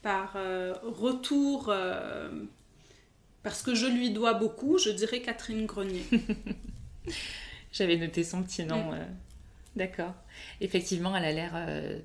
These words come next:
Speaker 2: très inspirante et, euh, ce que tu as dit sur, euh, votre projet commun, euh, m'intéresse beaucoup, donc, euh. <laughs>
Speaker 1: Ça serait, oui, je sais pas si elle, euh, ça me ferait plaisir qu'elle vienne et si vous la contactez et qu'elle répond pas, vous me le dites et puis je lui ferai un petit mot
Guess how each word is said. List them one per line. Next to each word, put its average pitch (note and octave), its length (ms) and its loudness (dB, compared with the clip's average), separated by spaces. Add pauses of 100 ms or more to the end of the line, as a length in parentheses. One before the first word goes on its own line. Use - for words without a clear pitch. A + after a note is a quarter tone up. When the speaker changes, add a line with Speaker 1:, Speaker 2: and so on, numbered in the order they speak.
Speaker 2:
très A3+ 240 0
inspirante G3 760 -2
et, F3 140 0
euh, D#3+ 180 -4 (500)
ce - 120 -12
que F3+ 100 2
tu F3 160 0
as F3 40 4
dit E3+ 180 -4
sur, E3+ 300 -2
euh, D#3+ 240 -2
votre D#3+ 360 -4
projet F3 380 0
commun, F#3 480 0
euh, E3+ 220 -4
m'intéresse F3 480 -4
beaucoup, D#3 320 -8
donc, F3 320 -8
euh. - 580 0
<laughs> - 600 -4
Speaker 1:
Ça A3 140 2
serait, A3 340 6
oui, D4+ 300 6
je D4 120 4
sais - 180 2
pas B3 160 0
si B3 160 2
elle, G#3 280 4
euh, F#3+ 420 0 (540)
ça - 160 -4
me G3+ 80 -2
ferait A#3 160 0
plaisir A#3+ 480 0
qu'elle G#3+ 200 4
vienne A#3+ 260 4
et A3 60 4
si - 180 2
vous A#3 140 -2
la A3 140 4
contactez A3 640 -2
et A#3 80 0
qu'elle F#3+ 180 -2
répond G#3 340 -4
pas, A3+ 280 2
vous G#3 140 -4
me G3 140 -4
le G3 100 4
dites A3 360 -4
et F#3 40 2
puis - 200 -10
je - 180 -2
lui F#3+ 80 -10
ferai - 240 -8
un F#3+ 100 -4
petit F#3 280 -6
mot G#3 420 -6